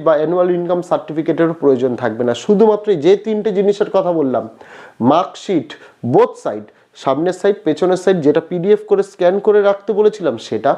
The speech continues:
তুমি যে ভর্তি হয়েছো তার অ্যাডমিশনের ফি বা চালানটা, সেটাকে প্রিন্ট আউট, আর ইউটিলাইজেশন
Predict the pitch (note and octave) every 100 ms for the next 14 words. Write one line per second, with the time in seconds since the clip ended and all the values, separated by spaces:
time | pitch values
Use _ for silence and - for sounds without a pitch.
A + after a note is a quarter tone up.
0 | - - - - G3 F#3 F#3 C#3 D3+ G3
1 | - G#3 G3+ - B2+ - - - E3+ E3+
2 | D3+ E3+ E3+ G#3+ G#3+ G3+ G3+ - G#3 F#3
3 | B2 - _ - D3 D#3+ C#3 D#3+ F#3+ G3+
4 | A#2+ - _ - G3+ F#3+ - E3+ F#3+ E3+
5 | F#3 G#3 - A2+ A2+ E3 G3 G#3 G3+ F#3
6 | F#3 F#3